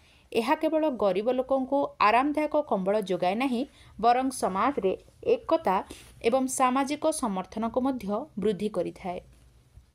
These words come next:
କମ୍ବଳ ବଣ୍ଟନ କାର୍ଯ୍ୟକ୍ରମର ସଂଯୋଜକ ଶ୍ରୀ ପ୍ରଭାସ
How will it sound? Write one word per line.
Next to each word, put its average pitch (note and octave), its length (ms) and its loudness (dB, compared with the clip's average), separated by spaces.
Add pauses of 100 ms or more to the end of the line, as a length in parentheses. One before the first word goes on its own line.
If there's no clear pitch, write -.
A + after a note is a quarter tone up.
(540)
କମ୍ବଳ B3 400 2
ବଣ୍ଟନ D#4+ 380 0
କାର୍ଯ୍ୟକ୍ରମର A3 720 0
ସଂଯୋଜକ G3+ 560 -2 (360)
ଶ୍ରୀ C4+ 160 -4
ପ୍ରଭାସ A#3+ 500 2